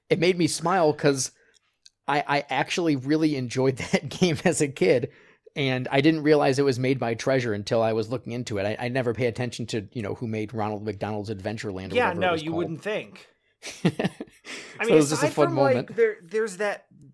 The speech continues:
Speaker 2: there's that weird thing with, like, some licenses,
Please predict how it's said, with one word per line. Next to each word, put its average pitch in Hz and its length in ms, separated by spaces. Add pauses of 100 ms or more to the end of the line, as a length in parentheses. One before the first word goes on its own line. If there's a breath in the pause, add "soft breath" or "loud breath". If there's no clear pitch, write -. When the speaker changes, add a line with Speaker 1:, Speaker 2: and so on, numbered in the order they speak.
(200)
Speaker 2:
there's 196 300
that 185 300
weird 208 400
thing 208 380
with, 170 220
like, 156 260
some 170 840
licenses, 139 1040